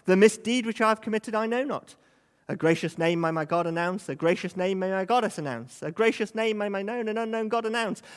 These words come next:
A gracious name may, may, may my known and unknown goddess announce." You, you get the point. It goes on for some time. But there's a desperation in that prayer. They don't know what they've done wrong.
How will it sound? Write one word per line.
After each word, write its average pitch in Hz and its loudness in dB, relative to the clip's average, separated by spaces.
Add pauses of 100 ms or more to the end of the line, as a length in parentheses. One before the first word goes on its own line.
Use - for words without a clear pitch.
A 220 6
gracious 254 4
name 254 2
may, 240 0
may, 233 -2
may 202 -2
my 214 2
known 247 4
and 226 0
unknown 240 4
goddess 240 4
announce." 226 0
You, 202 -4
you 185 -8
get 208 0
the 165 -8
point. - -10 (400)
It 160 -2
goes 170 8
on 180 8
for - -6
some 143 -6
time. 131 -6 (2250)
But 185 -2
there's 180 -2
a 190 2
desperation 214 -2 (920)
in 143 -2
that 127 -4
prayer. - -12 (1500)
They 165 -4
don't 208 4
know 196 0
what 170 0
they've 151 -2
done 139 -2
wrong. 131 -2